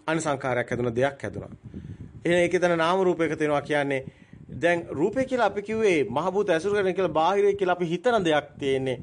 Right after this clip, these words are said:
මෙතන අන්ත අජ්ජත් බහිද්දා කියලා අපි, අපි බාහිරය කියලා ගත්තොත් එතන අන්න රැවටීම දෙයක් බාහිර තියෙනවා කියලා ගත්තා.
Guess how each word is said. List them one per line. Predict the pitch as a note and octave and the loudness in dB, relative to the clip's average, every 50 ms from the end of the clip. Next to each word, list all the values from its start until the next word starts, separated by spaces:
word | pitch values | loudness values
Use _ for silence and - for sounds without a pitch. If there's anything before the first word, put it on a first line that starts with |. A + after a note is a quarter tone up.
| - - - - - - | -12 -18 -20 -20 -20 -10
මෙතන | - C#3 D#3+ E3+ | -8 -4 -2 -2
අන්ත | D#3+ C#3+ D3 D#3+ D#3+ | 0 0 -2 0 0
අජ්ජත් | F3+ D3 C3+ B2+ C3 F3+ E3+ F#3 E3 | 0 0 0 0 -2 -2 -2 -2 -2
බහිද්දා | D3 D3 E3 E3+ E3 F3 F3 F3 | -2 0 -2 0 0 0 0 0
කියලා | F3+ F3+ D#3+ D#3+ | 2 0 0 0
අපි, | D#3+ F3 D#3 - - - - - - | 0 -2 -6 -6 -10 -18 -20 -18 -4
අපි | - - F3+ | -2 -2 0
බාහිරය | E3+ D3+ D#3+ D#3 F3 F#3+ G3 G#3 G#3+ | 2 4 4 4 4 4 2 2 2
කියලා | G#3 A3 G#3+ G#3 E3 | 2 2 0 0 2
ගත්තොත් | D#3 D#3+ E3+ - - B3 B3+ B3 - - | 2 0 0 0 0 0 0 0 0 -2
එතන | F3 D#3 D3+ C#3 B2+ B2+ C3+ C3+ - - _ - - | -2 0 0 0 0 -2 -4 -6 -10 -18 _ -12 -6
අන්න | - C#3+ D#3 E3+ | -4 -2 0 0
රැවටීම | E3 D#3 D3+ D3+ D3 D#3+ D#3 D#3 D3+ | 2 2 0 0 0 -2 -2 -2 0
දෙයක් | C#3 C#3 C#3+ C#3+ C#3+ - - - _ - - | 0 0 0 0 -2 -6 -16 -20 _ -20 -8
බාහිර | - C3 C#3 C#3 D3 D3 C#3+ | -2 0 0 2 0 -2 -2
තියෙනවා | C#3+ C#3 C#3 C3+ C#3 C3 | -2 -2 -2 -2 -2 -2
කියලා | C#3 C#3 C3+ A#2+ | -2 -4 -4 -4
ගත්තා. | A#2 G#2+ - - G#2+ - | -4 -6 -6 -10 -14 -14